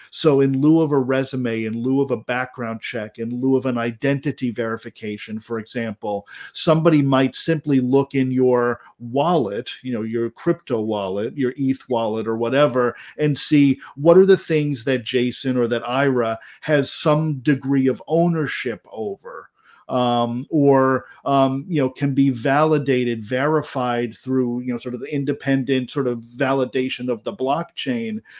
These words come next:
the experiences that he's had. So instead of a traditional college diploma, you have an, a, sort of an N F T record of your education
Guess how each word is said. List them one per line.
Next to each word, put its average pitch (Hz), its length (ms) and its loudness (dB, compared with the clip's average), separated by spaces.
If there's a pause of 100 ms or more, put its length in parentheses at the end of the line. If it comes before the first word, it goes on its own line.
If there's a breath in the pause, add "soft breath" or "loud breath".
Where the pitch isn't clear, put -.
(140 loud breath)
the 156 100 4
experiences 147 1040 0
that 107 120 -12
he's 113 280 -18
had. 87 300 -14 (320 soft breath)
So 143 240 2
instead 156 440 2
of 147 140 2
a 135 160 0
traditional 131 760 -2
college 135 500 -4
diploma, 127 800 -4 (240 loud breath)
you 143 180 2
have 131 300 0
an, 139 180 0
a, 147 220 -8
sort 131 160 -2
of 123 60 -2
an 131 100 -4
N 139 200 -2
F 135 160 -4
T 131 320 -4
record 123 640 -4
of 123 240 -4
your 123 140 -2
education 123 760 -6